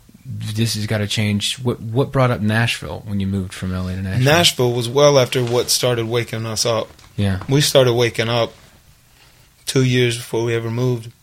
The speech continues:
Speaker 1: Huh.
Speaker 2: But, like, it was, um, it was really, it was really the being on stage that kind of made me remember that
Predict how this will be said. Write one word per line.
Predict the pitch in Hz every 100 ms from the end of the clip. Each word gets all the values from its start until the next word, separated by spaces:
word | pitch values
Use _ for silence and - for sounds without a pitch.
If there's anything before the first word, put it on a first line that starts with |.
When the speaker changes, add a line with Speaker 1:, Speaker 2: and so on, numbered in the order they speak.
| -
Speaker 1:
Huh. | 117 107 - -
Speaker 2:
But, | 127
like, | 120 113 - _ _ _ _ _ _ _ _ _ _ _ _ _ _ _ _ _ _ _ _
it | 135 135
was, | 123 117
um, | 117 110 110 135 - _ _ _ _ _ _ _ _ _ _ - _ _ _ _ _ _ _ _ _ _ _ _ _ _ _ _ _ _ _ _ _ _ _ _
it | 147 196
was | 175 117
really, | 135 220 160 117 120 - _ _ _ _
it | 143
was | 143 131
really | 147 190 139
the | 120 113 113 151 _ -
being | 143 131 127
on | 120 120 113
stage | - 139 139 117 -
that | 120 113 -
kind | 127
of | 113 110
made | 117 117 117
me | 117 110 131 _
remember | - 120 110 110 107 107 - - _ _ _ _ _ _ -
that | 123 113 -